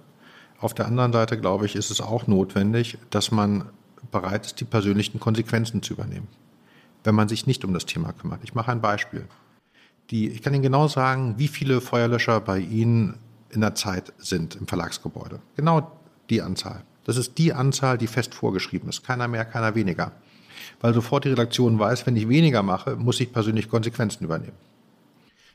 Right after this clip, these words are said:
So, und ich glaube, das ist im Bereich der Informationssicherheit genauso.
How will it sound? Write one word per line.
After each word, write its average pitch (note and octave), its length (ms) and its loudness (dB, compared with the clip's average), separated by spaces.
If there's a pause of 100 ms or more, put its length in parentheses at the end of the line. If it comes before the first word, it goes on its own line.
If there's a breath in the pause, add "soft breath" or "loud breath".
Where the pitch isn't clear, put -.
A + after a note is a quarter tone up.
So, A#2 140 -4
und A2 100 -2
ich A2 100 -6
glaube, B2+ 220 2
das A#2+ 120 0
ist B2 140 -2
im B2 60 -4
Bereich A#2 220 0
der B2 80 -2
Informationssicherheit A#2+ 880 -2
genauso. B2 480 0